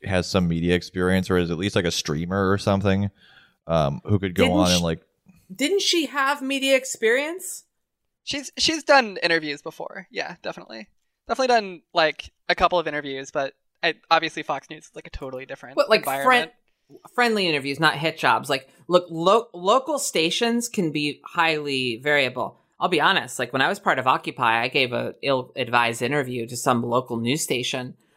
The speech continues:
Speaker 2: I don't even think they were Fox News, but they were, like, a local station, and that local station happened to lean pretty conservative.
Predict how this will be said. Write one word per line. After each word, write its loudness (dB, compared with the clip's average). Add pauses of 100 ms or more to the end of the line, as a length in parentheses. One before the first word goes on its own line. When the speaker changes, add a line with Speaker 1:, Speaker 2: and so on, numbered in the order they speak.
(120)
Speaker 2:
I -4
don't 2
even 2
think -2
they 2
were 2
Fox 2
News, -2
but -10
they 0
were, 4
like, 0
a 0
local 0
station, 0 (220)
and 0
that 0
local 4
station -2
happened 0
to -6
lean -4
pretty -12
conservative. -4